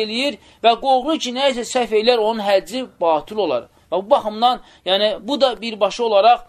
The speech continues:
Abu Zər radiyallahu anh fiqhinə dəlalət eləyir ki, Abu Zər radiyallahu anh həqiqətən də nə idi? Fəqih idi. Fəqih idi ki, xəlifənin ona dediyi qadağanı məhz o yerdə o məqbul saymır. Çünki insanların,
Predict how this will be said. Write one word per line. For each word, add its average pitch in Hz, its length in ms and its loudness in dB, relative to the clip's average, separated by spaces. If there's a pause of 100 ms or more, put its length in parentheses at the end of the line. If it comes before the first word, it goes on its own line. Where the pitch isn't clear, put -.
(280)
Abu 196 240 2
Zər 262 280 0
radiyallahu 208 520 0
anh 185 160 -14
fiqhinə 202 540 -2
dəlalət 185 340 2
eləyir 170 240 -2
ki, 262 140 -2 (300)
Abu 170 280 0
Zər 226 300 2
radiyallahu 180 260 -2
anh 175 80 2
həqiqətən 190 320 -2
də 180 80 -4
nə 185 160 0
idi? 139 160 -4 (560)
Fəqih 165 460 -2
idi. 120 220 -12 (280)
Fəqih 220 360 -4
idi 185 120 -8
ki, 240 140 -2 (420)
xəlifənin 190 560 0
ona 190 280 -2
dediyi 160 280 -4
qadağanı 170 560 0
məhz 208 240 0
o 202 160 0
yerdə 170 320 -2
o 185 360 -2 (160)
məqbul 165 420 -2
saymır. 165 420 -4
Çünki 190 240 -12
insanların, 185 680 -2